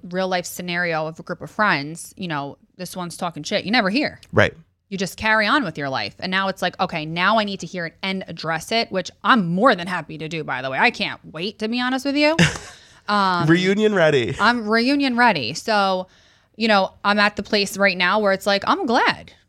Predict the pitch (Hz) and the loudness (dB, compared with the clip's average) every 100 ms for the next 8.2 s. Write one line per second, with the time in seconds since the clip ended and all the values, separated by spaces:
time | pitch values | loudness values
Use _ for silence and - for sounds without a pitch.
0 | _ _ _ - 262 285 262 160 - 240 | _ _ _ 2 4 4 2 -2 -4 -2
1 | 269 320 262 277 202 220 220 180 139 160 | 2 2 2 0 2 2 0 -4 -6 -6
2 | 139 - 127 65 _ _ 135 135 104 117 | -10 -10 -16 -18 _ _ 2 2 2 -6
3 | _ _ _ 202 185 - 202 202 190 185 | _ _ _ -2 -2 -2 2 2 2 2
4 | 180 175 175 170 - 170 165 156 - 165 | 2 2 0 -6 -14 -14 -14 -14 -12 -8
5 | 151 175 180 - 180 180 180 - - 170 | -4 -4 -6 -4 -6 -4 -6 -6 -12 -8
6 | 170 165 156 156 147 170 165 165 170 - | -6 -6 -6 -6 -6 -6 -6 -10 -14 -16
7 | - 175 156 170 165 160 170 - 185 180 | -4 0 0 -4 -12 -14 -14 -10 -10 -10
8 | 170 | -14